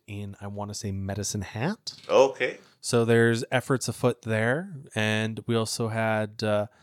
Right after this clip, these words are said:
Speaker 1: a, uh, the one P C minister, former municipal affairs Doug Griffiths, uh, endorse two N D P candidates. And I'm kind of curious. I'll be looking at the crosstabs in the final. Like, it won't be watching election night. It'll be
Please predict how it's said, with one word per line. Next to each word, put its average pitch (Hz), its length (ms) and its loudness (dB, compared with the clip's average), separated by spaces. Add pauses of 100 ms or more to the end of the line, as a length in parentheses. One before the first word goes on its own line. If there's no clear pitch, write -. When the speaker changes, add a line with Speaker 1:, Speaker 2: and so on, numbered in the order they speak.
(320)
Speaker 1:
a, 107 360 0
uh, 101 300 0 (140)
the 107 460 -4
one 110 280 -2
P - 160 -10
C 110 360 -6
minister, 107 600 -6
former 110 520 -4
municipal 104 540 -6
affairs 101 440 -6
Doug 98 240 -6 (160)
Griffiths, - 720 -6 (580)
uh, 101 280 0
endorse 104 640 -2
two 117 240 -2
N 107 100 0
D 104 120 -4
P 107 180 -8
candidates. 104 760 -8
And 110 180 -6
I'm 135 140 -2
kind 120 280 0
of 117 120 -2
curious. 113 540 0 (880)
I'll 120 140 2
be 123 120 4
looking 123 280 2
at 117 100 0
the 117 80 -4
crosstabs 101 840 -2
in 101 100 -6
the 95 80 -8
final. 175 560 -10
Like, 123 200 -12
it 139 200 -8
won't 160 200 -2
be 131 100 2
watching 107 420 -2
election 101 360 -2
night. 98 160 -6
It'll 127 120 4
be 120 220 4